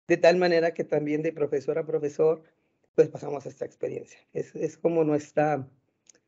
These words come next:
nuestra receta para estar muy cerca de la academia y, bueno, pues también, eh, estar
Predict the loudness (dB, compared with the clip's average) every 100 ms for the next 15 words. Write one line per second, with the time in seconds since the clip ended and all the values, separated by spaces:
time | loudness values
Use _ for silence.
0 | _ 4 6 6 6 6 4 2 2 4
1 | 2 2 0 0 -2 -2 0 0 2 0
2 | 0 -2 -2 0 0 -2 -6 _ -20 -20
3 | _ _ _ _ -2 2 2 4 4 2
4 | -4 -10 -10 _ _ _ _ 2 4 2
5 | 0 -2 0 0 0 -2 0 4 4 2